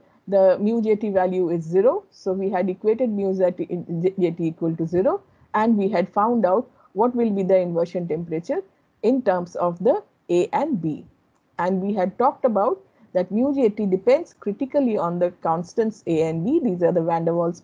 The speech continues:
constants of the gas. So each gas will have a different A, B value, which are the indices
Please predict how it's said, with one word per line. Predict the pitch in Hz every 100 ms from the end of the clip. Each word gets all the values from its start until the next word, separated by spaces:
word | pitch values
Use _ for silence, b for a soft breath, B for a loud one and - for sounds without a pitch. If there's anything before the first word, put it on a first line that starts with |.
| 147
constants | 165 - 330 226 196
of | 180
the | 165 170
gas. | 160 269 - - b b b
So | - 190 285
each | 302 190
gas | 185 175 185
will | 180 185
have | 156
a | 170
different | 165 175 175 170 - _ _ -
A, | 165
B | 160 160 160
value, | 143 185 349 - B B 247 B - 214
which | 269
are | 254 214
the | 214 226
indices | 247 311 294 269